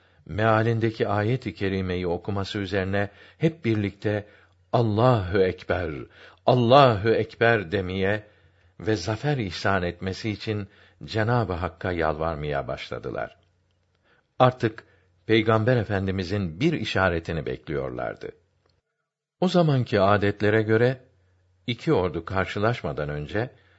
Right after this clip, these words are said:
her iki taraftan yiğitler meydana çıkar, karşılıklı çarpışırlardı. Bu vuruşmada her iki tarafın savaşma hiddeti ve arzusu çoğalır, savaşa ısınıp alışırlardı.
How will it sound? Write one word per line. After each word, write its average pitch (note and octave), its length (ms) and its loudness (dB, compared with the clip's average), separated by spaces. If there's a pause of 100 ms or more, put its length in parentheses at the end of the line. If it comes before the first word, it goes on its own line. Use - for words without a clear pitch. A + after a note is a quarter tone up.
(160)
her D#3 180 0
iki A2 200 -4
taraftan G2+ 520 0
yiğitler A2 600 0
meydana D#2+ 480 -2
çıkar, A#2+ 460 -2 (520)
karşılıklı A#2 680 0
çarpışırlardı. C2 1000 -6 (880)
Bu D3+ 180 2
vuruşmada G#2+ 760 0 (340)
her D#3+ 200 0
iki G#2+ 280 -6
tarafın G2+ 400 0
savaşma G2 600 -2
hiddeti F#2 500 -4
ve F2 80 0
arzusu G2+ 580 -2
çoğalır, A2+ 500 0 (460)
savaşa A#2 560 -2
ısınıp A2+ 520 -4
alışırlardı. C#2+ 840 -8